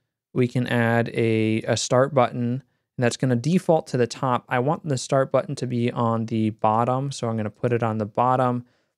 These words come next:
That's gonna push it down there. And currently the background color is a, a s-, it's like a, a black color.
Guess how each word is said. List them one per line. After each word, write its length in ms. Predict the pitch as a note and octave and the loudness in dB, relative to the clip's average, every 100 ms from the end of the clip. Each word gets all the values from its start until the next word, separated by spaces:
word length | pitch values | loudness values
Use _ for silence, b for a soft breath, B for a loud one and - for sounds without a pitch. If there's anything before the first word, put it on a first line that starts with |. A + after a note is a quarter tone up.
| _ | _
That's 180 | B2 A2+ | -2 -2
gonna 380 | - A#2 A2 - | 0 0 0 -2
push 240 | - B2+ B2 | -4 -4 -4
it 100 | A#2+ | -2
down 300 | A#2 A#2 A2+ | 0 0 2
there. 360 | A2 G#2+ G#2+ _ _ _ _ _ _ _ - | 0 0 -2 _ _ _ _ _ _ _ -2
And 800 | A#2+ A#2+ A#2+ A#2 A#2 A2+ A2 - _ _ _ _ _ _ _ _ _ _ _ _ _ _ _ _ _ _ _ - | 0 2 2 0 0 -2 -4 -8 _ _ _ _ _ _ _ _ _ _ _ _ _ _ _ _ _ _ _ -4
currently 480 | F#3+ G3 F3 D#3+ | 0 0 2 2
the 120 | D3 B2+ | 2 0
background 580 | B2+ C#3+ D3 C#3+ C3 | 0 -2 -2 -2 -2
color 560 | A#2+ - A#2+ A#2+ A#2+ A#2+ - | -4 -2 0 2 2 0 -2
is 200 | A#2 A2+ | -2 -2
a, 160 | A2+ - | -4 -4
a 80 | A#2 | -6
s-, 300 | - - - | -6 -14 -8
it's 180 | C#3 - | -6 -4
like 140 | A#2+ A2+ | -2 0
a, 180 | G#2+ - _ - | -2 -4 _ -8
a 40 | |
black 380 | A#2 A#2 B2+ - | -4 -2 -2 -4
color. 600 | - - D3 C3+ C3 | -10 -2 0 2 0